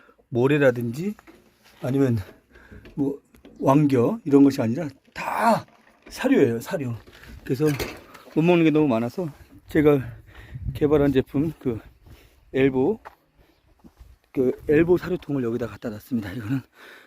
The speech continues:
어, 팔십 미터짜리고 두 포 정도 들어갑니다. 그래서 여기다가 놨기 때문에 이거 지금 제가 나르면서 다 엎었는데,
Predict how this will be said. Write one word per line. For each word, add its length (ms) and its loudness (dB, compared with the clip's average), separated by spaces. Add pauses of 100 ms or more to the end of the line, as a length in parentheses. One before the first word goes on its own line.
(120)
어, 220 -6
팔십 260 4
미터짜리고 480 2
두 180 -8
포 100 4
정도 240 2
들어갑니다. 720 -6 (440)
그래서 160 -6
여기다가 360 2
놨기 220 -8
때문에 500 0
이거 160 2
지금 220 -2 (160)
제가 280 0 (520)
나르면서 760 0 (120)
다 140 -10
엎었는데, 720 -4